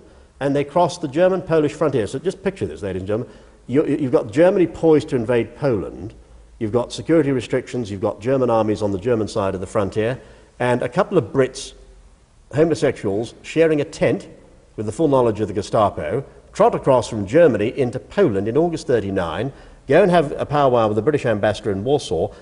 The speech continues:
and then go back to Germany. Huh? Heath's official version of events is, "Oh, we were going back home."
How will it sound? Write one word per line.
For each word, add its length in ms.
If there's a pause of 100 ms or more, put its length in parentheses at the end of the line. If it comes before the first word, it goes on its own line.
(100)
and 140
then 160
go 160
back 720
to 120
Germany. 600 (560)
Huh? 200 (1000)
Heath's 320
official 400
version 280
of 80
events 180
is, 200 (200)
"Oh, 180
we 220
were 120
going 260
back 240
home." 560